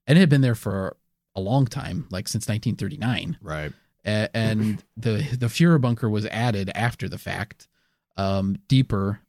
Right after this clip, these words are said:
Speaker 1: in the ground and with stronger reinforcement. So they undoubtedly probably knew that there was, there was a bunker there. Um, you know,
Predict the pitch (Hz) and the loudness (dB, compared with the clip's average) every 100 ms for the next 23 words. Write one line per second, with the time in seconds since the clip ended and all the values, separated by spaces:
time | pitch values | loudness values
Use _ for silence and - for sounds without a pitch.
0 | _ 117 107 101 95 110 110 104 101 98 | _ -2 0 0 -2 -2 -2 0 -2 -2
1 | - 98 98 95 95 - - _ - - | -4 -6 -4 -4 -6 -8 -16 _ -6 -2
2 | 107 101 98 92 - 160 - 67 - _ | -2 -2 -2 -4 0 0 0 -8 -10 _
3 | _ _ _ _ _ _ _ - 175 170 | _ _ _ _ _ _ _ 0 6 6
4 | 160 - 147 165 165 165 165 185 214 247 | 4 2 4 6 6 4 4 6 6 6
5 | 185 135 127 117 113 107 - _ _ _ | 6 6 6 4 4 0 -4 _ _ _
6 | _ _ _ _ - 180 175 117 104 117 | _ _ _ _ 2 4 6 4 2 4
7 | 117 92 - 98 98 95 85 - - 104 | 2 0 -4 -2 -2 -2 -6 -10 -6 -4
8 | 101 147 127 135 - - - 131 - _ | -2 -2 0 0 -2 -6 -4 -6 -6 _
9 | _ _ _ _ _ _ - 107 107 104 | _ _ _ _ _ _ -4 -2 0 0
10 | 104 107 _ _ _ _ _ _ _ 127 | 0 -4 _ _ _ _ _ _ _ 2
11 | 110 101 | 2 0